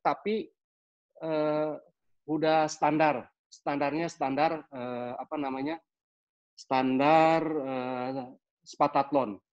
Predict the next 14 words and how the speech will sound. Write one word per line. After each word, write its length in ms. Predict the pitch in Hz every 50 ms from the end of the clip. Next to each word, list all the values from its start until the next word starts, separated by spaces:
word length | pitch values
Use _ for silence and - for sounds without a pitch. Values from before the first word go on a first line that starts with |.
| _ _ -
Jadi 240 | 135 131 135 156 170
harus 240 | 143 139 135 139 -
di 120 | - 123 113
bawah 160 | 120 120 120
dua 140 | 113 120 113
puluh 160 | 117 113 104
sembilan 280 | - - 123 117 113 110 98
jam. 240 | 120 110 101 95 90 - _ _ _ _ _ _ _ _ _ _ _ _ _ _ _ _ _ _ _
Ya, 200 | - 110 98 104 110 _ _ _ _ _
harus 240 | 113 113 113 107 -
dua 120 | 120 113 95
puluh 120 | 110 104
sembilan 280 | - - 110 104 101 101
jam. 240 | 98 101 92 92